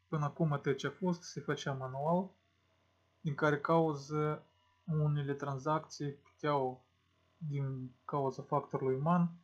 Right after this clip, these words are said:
să fie greșeli, ori, eu știu, unele lucruri și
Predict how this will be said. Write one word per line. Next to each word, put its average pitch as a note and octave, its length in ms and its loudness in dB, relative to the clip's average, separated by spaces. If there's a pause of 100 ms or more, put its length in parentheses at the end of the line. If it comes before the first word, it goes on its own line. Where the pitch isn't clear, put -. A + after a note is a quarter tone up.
(320)
să - 160 -16
fie C3+ 640 -2 (760)
greșeli, D#3 680 0
ori, C#3 220 0
eu C3 60 0
știu, C#3 240 -6
unele C3+ 160 -4
lucruri E3+ 280 -2
și D#3 420 -6